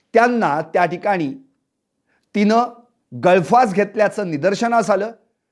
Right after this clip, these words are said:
मग त्यांनी तिला तिथून पोद्दार हॉस्पिटल आहे त्या ठिकाणी नेलं आणि मग नंतर तिचा मृतदेह नायर रुग्णालयात हलवण्यात आला.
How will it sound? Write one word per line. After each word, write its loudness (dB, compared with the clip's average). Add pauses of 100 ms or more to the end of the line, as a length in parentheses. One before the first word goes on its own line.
(200)
मग 0 (160)
त्यांनी -2 (320)
तिला 2 (180)
तिथून -2 (1300)
पोद्दार 4 (380)
हॉस्पिटल 2
आहे 6
त्या 0
ठिकाणी -4
नेलं 0 (320)
आणि -2
मग -2
नंतर 0 (560)
तिचा 0
मृतदेह -2 (200)
नायर 0
रुग्णालयात -4 (300)
हलवण्यात 0
आला. -18